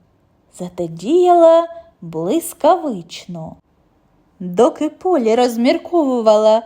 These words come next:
що ж воно таке діється, королева довгою і сильною рукою підіймала ліву руку дівчинки. І на це не було ради. «Жахлива жінка»,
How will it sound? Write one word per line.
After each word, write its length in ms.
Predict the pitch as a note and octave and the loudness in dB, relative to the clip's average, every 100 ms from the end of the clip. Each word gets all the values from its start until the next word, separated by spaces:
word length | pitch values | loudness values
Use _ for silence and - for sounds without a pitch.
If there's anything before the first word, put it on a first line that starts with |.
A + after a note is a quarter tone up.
| - _ _ _ | -10 _ _ _
що 560 | - - - G#4+ G4 B3 | -16 -12 -4 2 2 0
ж 140 | G#3+ | -2
воно 220 | A#3 C4 | -2 -2
таке 380 | - D#4+ D#4+ C4+ | 0 0 2 0
діється, 880 | G#3+ F#4+ G#4 C#4 - - B3 A3 A3 - _ _ _ _ | -2 -4 -4 -4 -6 -8 -2 -2 -2 -10 _ _ _ _
королева 920 | - F#3 E3+ E3 D#3+ F#4+ D4 F#3 E3+ - _ _ _ _ | -10 -8 -8 -8 -4 -4 -4 -8 -8 -16 _ _ _ _
довгою 840 | F3 D#3+ E4 C4+ F3 F#3+ F#3 A3 | -18 -4 0 0 -2 -4 -2 0
і 60 | D#4 | -2
сильною 720 | - - F4+ A3 G3+ G3+ G3 | -4 0 0 0 -2 -2 0
рукою 680 | G#3 C4+ - G#4 F4 D#4+ E4 E4 _ _ _ - | 0 -2 0 2 2 2 -2 -6 _ _ _ -16
підіймала 840 | F#3 F3+ F3 E3+ A3 E4 A#3 G#3 | -14 -8 -8 -4 -4 0 2 2
ліву 460 | B3 F#4+ D4 D#4+ | 4 4 4 0
руку 380 | D4+ F4 F4 F#4 | 2 2 2 -2
дівчинки. 1160 | G4+ - F4+ F#3+ - - F3+ F3+ - F3 D#3+ - _ _ _ _ _ _ | -2 -8 -8 -10 -14 -12 -12 -12 -10 -10 -10 -14 _ _ _ _ _ _
І 140 | G3 F#3+ | -8 -4
на 180 | F3+ | -4
це 500 | F3+ - - G#4+ G#4 G#4 _ _ _ - | -4 -8 -2 0 0 -4 _ _ _ -2
не 160 | G3+ | 0
було 420 | A3+ G#3 B3 F#4+ G4+ | 2 0 2 2 4
ради. 600 | F#4 G#3 D#3 D#3+ D#3 F3+ _ _ _ _ _ _ _ _ _ | 4 2 -2 -10 -12 -14 _ _ _ _ _ _ _ _ _
«Жахлива 840 | - - A4+ - A#4 A#4+ E4 E4+ G4 | -8 0 0 2 4 4 4 2 2
жінка», 760 | G4 A4+ E4+ A#3 - A#3 G3+ | -2 0 -2 -2 -8 -6 -6